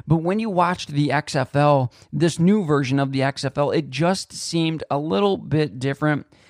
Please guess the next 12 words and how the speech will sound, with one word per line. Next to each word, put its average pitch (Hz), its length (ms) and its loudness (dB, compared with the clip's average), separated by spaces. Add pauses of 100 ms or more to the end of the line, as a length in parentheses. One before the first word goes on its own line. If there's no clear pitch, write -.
(260)
And 160 400 0
when 175 220 -2
you 175 80 -4
watched 175 400 -2
it, 160 120 -2
it, - 280 -6 (420)
you 151 160 0
wanted 226 360 0
to 208 100 -4
cheer 202 260 -6
for 120 300 -6
it. 113 80 -12